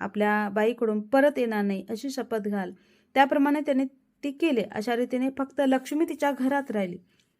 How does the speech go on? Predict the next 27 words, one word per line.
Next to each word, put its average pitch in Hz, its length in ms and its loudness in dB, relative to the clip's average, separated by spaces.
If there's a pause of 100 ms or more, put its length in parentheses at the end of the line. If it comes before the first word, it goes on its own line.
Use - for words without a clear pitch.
(240)
व 240 120 2 (100)
अवदसा 277 420 4
घरातून 262 480 -2 (120)
निघून 277 340 2
गेली. 208 220 -4 (140)
या 220 240 0
घटनेमुळे 233 640 -6 (440)
सगुनेच्या 254 520 0
घरात 247 200 -2 (120)
लक्ष्मी 294 380 -4
कायमची 262 560 2
राहिली 190 340 -4
व 226 120 -2
घरात 214 320 0 (100)
धनधान्य 240 600 -2
खूप 294 260 -8
झाले. 196 200 -4 (680)
राज्यातले 285 540 4
लोक 240 200 0
सगुनेला 240 720 -4 (280)
लक्ष्मीचा 262 600 2 (120)
अवतार 262 360 -2
मानू 208 260 -2
लागले. 190 300 -8 (100)
अशी 233 220 -4
ही 233 280 -4 (120)
कथा 214 320 -4